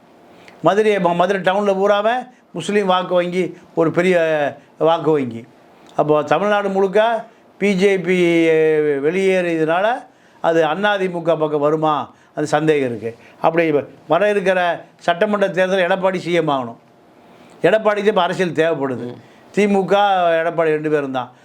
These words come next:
Speaker 1: அப்போ திமுக இருக்கிற வாக்கு வங்கி அண்ணா திமுகவுக்கு போகாம யாருக்கு போயிருது? விஜய்க்கு போயிருமோன்னு அண்ணா திமுக பயப்படுது.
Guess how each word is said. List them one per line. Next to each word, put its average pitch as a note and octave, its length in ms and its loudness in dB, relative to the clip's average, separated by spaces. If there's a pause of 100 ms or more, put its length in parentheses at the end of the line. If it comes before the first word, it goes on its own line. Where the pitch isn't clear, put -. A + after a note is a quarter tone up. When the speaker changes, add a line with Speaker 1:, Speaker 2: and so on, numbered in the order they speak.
(140)
Speaker 1:
அப்போ D3 460 0 (220)
திமுக A3 500 2
இருக்கிற F#3 240 0
வாக்கு E3+ 340 0
வங்கி E3+ 460 -4 (200)
அண்ணா A#3+ 340 2
திமுகவுக்கு G3 680 0
போகாம C#3+ 760 0 (220)
யாருக்கு G#3+ 440 2
போயிருது? A3+ 400 0 (520)
விஜய்க்கு A3+ 380 2
போயிருமோன்னு G#3 760 0 (200)
அண்ணா A3+ 360 0
திமுக F#3+ 500 -2
பயப்படுது. B2+ 380 -4